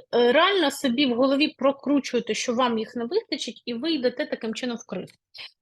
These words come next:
А, дивіться, вам потрібно в серпні місяці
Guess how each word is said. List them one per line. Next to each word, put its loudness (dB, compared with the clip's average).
А, 6
дивіться, 2
вам 0
потрібно -2
в -16
серпні 0
місяці -6